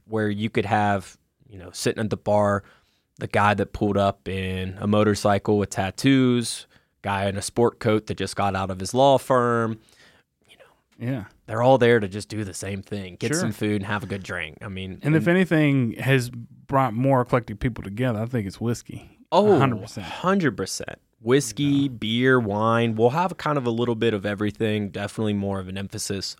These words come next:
Speaker 1: on American whiskey, Kentucky bourbon, of course. Um, and then food, you know, with the chef, I've told him, I mean, if you can get it fresh and you can get a good deal on it, we could pass that on to customers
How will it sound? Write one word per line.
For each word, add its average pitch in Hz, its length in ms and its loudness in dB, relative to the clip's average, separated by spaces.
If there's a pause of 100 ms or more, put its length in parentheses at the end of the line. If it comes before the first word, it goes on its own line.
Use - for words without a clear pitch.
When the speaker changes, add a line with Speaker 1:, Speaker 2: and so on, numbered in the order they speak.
(100)
Speaker 1:
on 101 300 -4 (340)
American 110 480 2
whiskey, 101 500 0
Kentucky 101 460 -2
bourbon, 98 380 -6
of - 120 -10
course. 98 460 -2 (460)
Um, 90 340 -6 (260)
and 120 160 2
then 120 140 2
food, 135 680 4
you 113 120 -2
know, 98 200 -2
with 92 160 -8
the - 100 -2
chef, 117 380 2
I've 104 180 0
told 113 240 0
him, 104 300 -2
I - 20 -10
mean, 87 260 -10 (640)
if - 160 -12
you 139 120 0
can 175 200 -2
get 117 140 4
it 107 160 0
fresh 113 480 2
and 98 160 -8
you 101 80 -2
can 101 80 0
get 104 160 0
a 104 40 0
good 101 200 0
deal 98 260 0
on 95 140 0
it, 95 220 -4
we 101 160 -6
could 95 180 -8
pass 98 300 -2
that 98 180 -2
on 95 240 -2
to 95 320 -6
customers 104 840 0